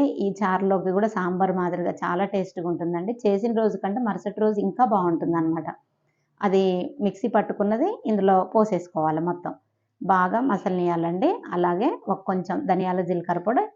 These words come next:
యాడ్ చేసేసుకోవాలి. అల్లం వెల్లుల్లి అవసరం లేదు, గరం మసాలా అవసరం లేదు, ఎలాంటిది లేకుండా తొందరగా చేసేసుకోవచ్చండి. చాలా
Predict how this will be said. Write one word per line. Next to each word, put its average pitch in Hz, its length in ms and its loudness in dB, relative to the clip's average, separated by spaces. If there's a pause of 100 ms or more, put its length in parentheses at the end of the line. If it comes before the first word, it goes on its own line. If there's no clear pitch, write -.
యాడ్ 180 260 0
చేసేసుకోవాలి. 165 760 -2 (420)
అల్లం 190 340 4
వెల్లుల్లి 175 360 2
అవసరం 170 340 0
లేదు, 175 200 2
గరం 175 340 -2
మసాలా 175 400 -2
అవసరం 170 400 -4
లేదు, 165 180 -2
ఎలాంటిది 185 520 0
లేకుండా 180 500 -2 (420)
తొందరగా 214 400 4
చేసేసుకోవచ్చండి. 180 1080 -2
చాలా 175 320 -4